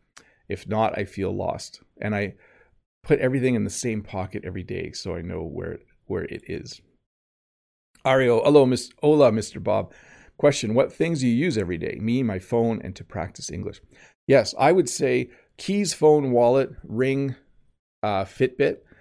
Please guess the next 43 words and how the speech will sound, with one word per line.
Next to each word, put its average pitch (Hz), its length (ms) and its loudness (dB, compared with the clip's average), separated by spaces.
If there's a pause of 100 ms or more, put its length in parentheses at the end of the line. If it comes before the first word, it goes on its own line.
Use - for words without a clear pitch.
(260)
And 113 160 -4
then 120 180 2
when 117 140 2
I 113 80 2
get 117 340 0
to 113 100 -4
work, 131 460 0
my 101 160 -4
laptop 135 800 -4
is 98 220 -8
very 117 220 -2
important. 113 500 -4 (420)
Um, 101 240 -4
and 107 140 -4
when 107 100 0
I 107 60 0
get 107 180 -2
to - 80 -10
my 110 100 -2
classroom, 117 560 -2
my 101 120 -2
remote 98 440 0
controls 107 880 -4 (100)
are 95 120 -6
very 98 320 -2
important - 540 -6 (400)
so 101 140 -4
that 98 120 -2
I 95 100 -2
can 95 260 -6
turn 101 320 -6
on 92 220 -6
my 90 140 -6
screens 90 580 -8
and 78 180 -12
T - 200 -14
V, 90 320 -8
et - 160 -14
cetera. 80 400 -10 (1080)
Uh, 101 280 -2
let's - 260 -4
see 107 300 -6
here. 95 420 -4